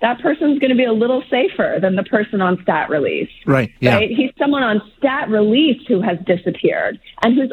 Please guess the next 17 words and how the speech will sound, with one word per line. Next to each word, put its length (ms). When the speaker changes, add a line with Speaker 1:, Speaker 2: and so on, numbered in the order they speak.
Speaker 1:
already 360
been 260
suspended 560
once. 360
So 80
I 220
agree 260
with 160
you. 160
We 100
should 180
have 140
a 160
system 380
that 140
tells 340
police 280